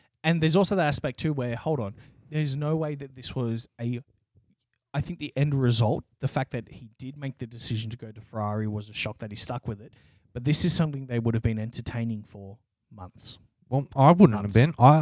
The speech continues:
Speaker 2: I reckon this has caught them off guard because remember at the end of last year, he signed a two-year extension. It was a one and one, so Lewis could activate it.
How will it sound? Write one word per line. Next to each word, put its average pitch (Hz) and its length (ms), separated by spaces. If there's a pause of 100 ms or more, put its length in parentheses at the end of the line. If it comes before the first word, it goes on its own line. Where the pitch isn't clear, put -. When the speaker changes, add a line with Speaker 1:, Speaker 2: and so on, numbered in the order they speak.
Speaker 2:
I - 20
reckon 170 280
this 123 120
has 110 100
caught 104 200
them 110 120
off 104 160
guard 117 280
because 110 320
remember 120 280
at 156 80
the 120 100
end 117 120
of 107 80
last 104 260
year, 117 120
he 123 120
signed 113 320
a 101 60
two-year 107 580
extension. 104 520 (580)
It - 60
was 113 100
a 117 40
one 117 240
and 101 140
one, 98 460
so 110 200
Lewis 110 460
could 113 220
activate 104 460
it. 78 120